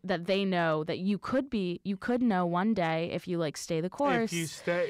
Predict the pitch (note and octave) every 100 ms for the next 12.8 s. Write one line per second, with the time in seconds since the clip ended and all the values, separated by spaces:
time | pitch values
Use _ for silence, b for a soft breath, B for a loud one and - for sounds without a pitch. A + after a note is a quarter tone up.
0 | A#3+ A#3 C#4 A3+ E3 E3 D#3 D3 D#3 D3
1 | - E3 D#3 D#3 D3 A#2+ G#2 A3+ B3 B3+
2 | A3+ F3+ A3+ A3+ G3+ B3+ C#4 - A3+ F3+
3 | F3 G#3 B3+ G3+ D#3+ D#3 - F#3+ F3+ E3+
4 | D#3+ - G#3+ G3 - A#3+ C#4+ C#4 E3+ E3+
5 | - G3+ G#3+ A#3 A3+ G#3 B B G#3+ G#3+
6 | G3 A3 G#3+ G#3 G3+ F#3 F#3 G3 G3 F3+
7 | F3 F3+ E3+ E3+ D#3+ D#3+ E3 - E3+ D#3+
8 | D#3+ D#3 D3+ - F3+ F#3+ F3 D#3+ - -
9 | D#3 - - G3 G3+ G3+ F#3+ G#3 G#3 A3
10 | A3 A3+ A3+ A#3 A#3+ A#3 A#3+ A#3+ A#3 A#3+
11 | - F3 E3+ D#3+ C#3+ - _ - F3+ F#3+
12 | E3 - - - E3 D3+ C#3+